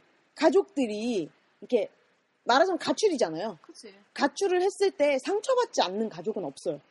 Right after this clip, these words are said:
Speaker 2: 그치.
Speaker 1: 하지만 내가 이 사람을 사랑하고 내가 바이고 내가 동성애자라는 걸 인정받으려면 그렇게 가출을 해서 연락이 두절되잖아요?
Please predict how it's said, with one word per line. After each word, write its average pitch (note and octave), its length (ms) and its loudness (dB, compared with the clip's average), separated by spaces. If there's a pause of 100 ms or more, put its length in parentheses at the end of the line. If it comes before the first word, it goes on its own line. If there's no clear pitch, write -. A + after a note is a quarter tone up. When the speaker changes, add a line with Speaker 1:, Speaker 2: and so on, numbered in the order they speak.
(240)
Speaker 2:
그치. A3+ 440 -20 (400)
Speaker 1:
하지만 G#4+ 560 2
내가 D4+ 360 4
이 B3 180 -6
사람을 E4 480 0
사랑하고 E4+ 600 0
내가 A#3+ 500 2
바이고 B3+ 540 0
내가 G#3+ 200 2
동성애자라는 C4 840 0
걸 A3 160 -4
인정받으려면 G#3 1200 0 (460)
그렇게 F#4 380 2
가출을 F#4 680 0
해서 D4+ 200 0
연락이 B3 380 2
두절되잖아요? A3+ 720 0